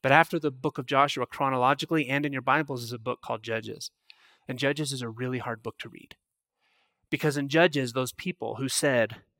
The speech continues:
"We will never, ever turn our backs on God," they turn their backs on God over and over again. And they do this cycle, this cycle that you see through Judges, and it'll drive you nuts,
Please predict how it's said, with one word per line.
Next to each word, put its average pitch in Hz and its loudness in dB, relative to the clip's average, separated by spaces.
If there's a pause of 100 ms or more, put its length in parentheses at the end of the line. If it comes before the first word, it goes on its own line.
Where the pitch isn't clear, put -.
(220)
"We 151 0
will 156 0
never, 151 -2
ever 131 -2
turn - -4
our 123 4
backs 117 -6
on 113 -18
God," 113 -10 (1600)
they - -8
turn 120 -4
their 107 -8
backs 98 -8
on 107 -18
God - -12 (800)
over 143 4 (380)
and 123 -6
over 120 -8
again. 104 -12 (1400)
And 131 -2
they 147 4
do 180 2
this 165 4
cycle, 143 -2 (680)
this 151 2
cycle 175 6
that 147 0
you 147 -2
see 170 -2
through 143 -4
Judges, 123 0
and 135 -6
it'll 131 -2
drive 131 -4
you 120 -8
nuts, 110 -10